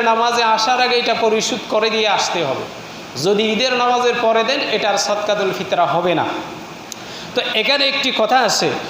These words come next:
সাদকাতুল ফিতরা আদায় করার ক্ষেত্রে যে একশো দশ টাকা সর্বনিম্ন, এটা বারবার বলি, সর্বনিম্ন বলতে এখানে কি বোঝায়? সাদকাতুল ফিতরাটা একশো দশ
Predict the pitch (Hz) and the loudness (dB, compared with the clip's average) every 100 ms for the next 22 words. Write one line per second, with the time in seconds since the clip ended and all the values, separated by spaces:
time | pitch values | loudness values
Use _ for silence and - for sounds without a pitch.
0 | - - - 240 269 277 269 269 254 - | -6 -4 0 2 2 2 2 2 0 0
1 | 240 240 240 220 214 214 208 220 233 220 | -2 0 2 2 2 2 2 0 2 0
2 | 220 - 208 202 196 190 185 190 190 - | -2 0 0 0 0 -2 -2 -4 -2 -2
3 | - 214 208 180 196 - 202 190 190 180 | 0 0 2 0 0 0 -2 0 0 0
4 | - 269 247 226 180 147 127 107 - - | 0 0 2 0 0 -2 -4 -6 -8 -14
5 | - - - - - - - - - - | -14 -16 -16 -16 -14 -14 -12 -14 -14 -14
6 | - - - - 190 226 214 185 - - | -14 -14 -16 -8 -2 2 4 4 0 -2
7 | - - 147 202 214 220 196 180 143 135 | -6 -8 -2 0 2 2 2 2 2 0
8 | - 247 262 262 262 254 240 240 233 240 | 0 0 2 2 2 2 2 0 2 2
9 | 233 226 233 233 226 185 170 151 135 - | 2 0 0 0 0 0 2 0 0 2
10 | 247 247 247 247 247 240 254 - 240 240 | 2 2 0 2 2 0 -2 0 0 0
11 | 233 233 233 220 - 233 208 202 | 0 0 2 0 0 -2 0 0